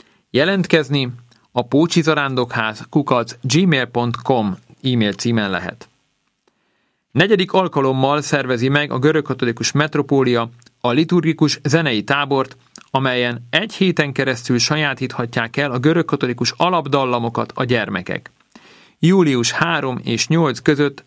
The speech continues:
várjuk az énekzenére fogékonyakat a metropóliai hivatalba.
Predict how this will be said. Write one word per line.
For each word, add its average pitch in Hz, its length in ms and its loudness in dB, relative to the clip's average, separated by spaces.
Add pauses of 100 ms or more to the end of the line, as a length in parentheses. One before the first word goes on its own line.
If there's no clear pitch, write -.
várjuk 135 420 0
az 120 160 -2
énekzenére 131 720 0
fogékonyakat 139 800 0 (240)
a 131 80 0
metropóliai 135 760 0
hivatalba. 110 720 -2